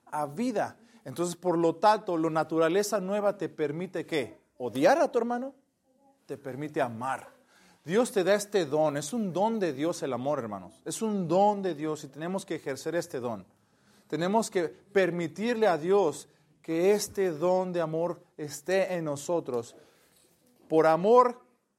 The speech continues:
hablas, por amor perdonas la falta, por amor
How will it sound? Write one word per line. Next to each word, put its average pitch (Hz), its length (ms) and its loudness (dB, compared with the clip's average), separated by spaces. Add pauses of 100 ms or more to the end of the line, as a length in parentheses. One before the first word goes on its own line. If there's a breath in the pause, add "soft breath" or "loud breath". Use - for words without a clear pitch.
(760)
hablas, 156 480 2
por 151 240 2
amor 220 640 4 (600)
perdonas 170 580 0
la 156 140 0
falta, 151 400 -2
por 156 160 4
amor 226 560 4